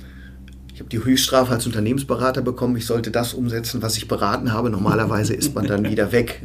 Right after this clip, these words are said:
wenn es ernst wird. Ja, und zu deiner Frage, ähm, hinsichtlich der Patenschaft. Ähm, schon die erste Reise vor zehn Jahren, die ich gemeinsam mit unserem Einkäufer Jan Nockemann gemacht habe,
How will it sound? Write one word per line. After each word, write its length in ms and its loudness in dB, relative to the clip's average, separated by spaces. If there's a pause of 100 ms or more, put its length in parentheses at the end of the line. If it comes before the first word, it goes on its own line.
wenn 160 0
es 100 -2
ernst 440 -8
wird. 200 -12 (1700)
Ja, 160 8
und 100 2
zu 80 2
deiner 240 8
Frage, 600 6
ähm, 400 8
hinsichtlich 540 2
der 120 4
Patenschaft. 760 -2 (1040)
Ähm, 580 -6
schon 180 4
die 100 8
erste 340 4
Reise 560 6
vor 180 -2
zehn 240 2
Jahren, 300 4
die 60 4
ich 100 -4
gemeinsam 720 0
mit 160 -4
unserem 240 -4
Einkäufer 440 -4
Jan 140 -2
Nockemann 400 -2
gemacht 320 -2
habe, 140 -4